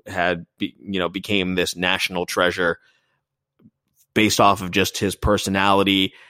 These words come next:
and him being very, very likable. And you look at the other side, Baker Mayfield, again, has a very big personality, but is liked and disliked for completely different reasons. Now,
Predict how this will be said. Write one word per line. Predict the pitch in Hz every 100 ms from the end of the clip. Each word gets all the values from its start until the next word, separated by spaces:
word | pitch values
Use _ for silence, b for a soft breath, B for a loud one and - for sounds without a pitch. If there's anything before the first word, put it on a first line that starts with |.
| b b
and | 92 90 90
him | 90 107
being | 95 95 90
very, | 95 98
very | 92 92 92
likable. | 92 95 92 92 98 95 - b b -
And | 101 107
you | 113
look | 110
at | 120
the |
other | 151
side, | 170 107 104
Baker | 113 110
Mayfield, | 113 147 - 95 87
again, | 95 131 131 82
has | - 107
a | 107
very | 95 107 113
big | 110 101
personality, | 117 107 101 110 117 95 87 b b b
but | - 101
is | 95 92
liked | 92 113 110 92 -
and | 98 92
disliked | 110 143 107 90 85
for | - 87 87 - _ _ -
completely | 131 190 277 151
different | 92 - 107 - 101 62
reasons. | 92 95 73 78 95
Now, | 85 71